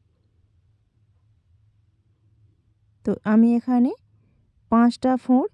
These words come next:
মিডিল অবধি তৈরি করে নিচ্ছি। তারপর পাঁচ নাম্বার ফোঁড়টাকে নিয়ে আবার পাঁচটা ফোঁড় তৈরি হবে, মিডিলের ফোঁড়টাকে বাদ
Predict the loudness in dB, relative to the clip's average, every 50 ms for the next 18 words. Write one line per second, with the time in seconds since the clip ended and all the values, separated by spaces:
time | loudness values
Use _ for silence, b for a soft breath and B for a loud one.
0 | _ _ -2 0 0 0 -2 -4 -4 -6 -4 -6 -6 -4 -2 -2 -2 -2 -2 -2
1 | -4 -4 -4 -2 -2 -2 -2 -4 -6 -10 -10 -10 -10 -10 _ b b b b b
2 | b b b -2 -2 0 0 0 -2 -4 -2 -2 -2 -2 -2 -2 -2 -2 -2 -2
3 | -2 -2 -2 -4 -4 -2 -2 0 0 0 -2 -2 -2 -2 -2 -2 -2 -2 -4 -8
4 | _ _ _ _ _ _ _ _ -4 -2 -2 0 0 -2 -2 -4 -8 _ _ _
5 | _ _ _ -6 -4 -2 -2 -2 -4 -4 -6 -2 -2 -2 -2 -2 -2 -2 -2 -2
6 | -2 -2 -2 -4 -4 -4 -6 -6 -4 -2 -2 -2 -2 -2 -4 -4 -4 -6 -8 _
7 | _ _ _ _ _ _ _ _ _ _ -4 0 0 2 2 0 0 -2 -2 -2
8 | -2 -4 -2 -2 -2 -2